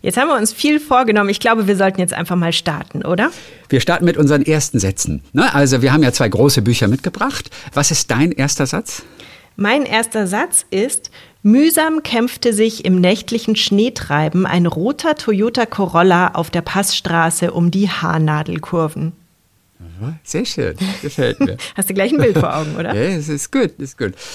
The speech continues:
Speaker 2: Mein erster Satz ist: Clementine ist ein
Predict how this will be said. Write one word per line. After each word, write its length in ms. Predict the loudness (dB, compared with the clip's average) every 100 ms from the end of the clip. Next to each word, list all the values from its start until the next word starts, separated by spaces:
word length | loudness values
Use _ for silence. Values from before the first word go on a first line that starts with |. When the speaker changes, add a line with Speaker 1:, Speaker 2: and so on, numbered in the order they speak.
| -16 -18 -6
Speaker 2:
Mein 200 | 0 0
erster 300 | 0 0 -2 0
Satz 260 | -2 -4
ist: 380 | -2 -2 -2 -6 _ _ _ -20 _ _ _
Clementine 640 | 0 2 4 2 2 2 2 _ _ _
ist 200 | -6 -2
ein 120 | 0